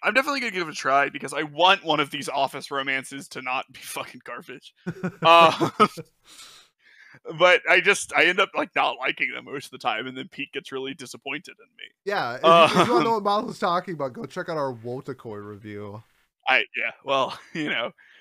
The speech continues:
Speaker 1: uh, adults is the, uh,
Speaker 2: <laughs> Wink.
Speaker 1: <laughs> yeah, it's, they're, they're high school kids, but we just pretend they're adults.
Speaker 2: Yes.
Speaker 1: Um, so,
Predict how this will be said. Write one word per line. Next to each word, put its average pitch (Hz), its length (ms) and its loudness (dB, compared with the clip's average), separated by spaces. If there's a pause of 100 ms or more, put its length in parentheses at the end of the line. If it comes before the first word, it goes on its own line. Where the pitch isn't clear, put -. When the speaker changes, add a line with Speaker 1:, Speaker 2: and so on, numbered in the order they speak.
(200)
Speaker 1:
uh, 277 180 0 (140)
adults - 760 0 (160)
is 135 240 -8
the, 131 240 -4
uh, 127 280 -4
Speaker 2:
<laughs> - 40 -10
Wink. 160 320 -8 (400)
Speaker 1:
<laughs> - 380 -20
yeah, 127 280 -4 (720)
it's, 135 300 -6 (720)
they're, 147 200 -8 (240)
they're 147 220 0 (220)
high 214 160 2
school 165 240 -4
kids, 139 320 -6
but 135 120 -8
we 147 100 -8
just - 160 -14
pretend 180 420 -2
they're 123 180 -10
adults. 117 440 -16
Speaker 2:
Yes. 120 120 -8
Speaker 1:
Um, 139 420 2 (1040)
so, 147 640 0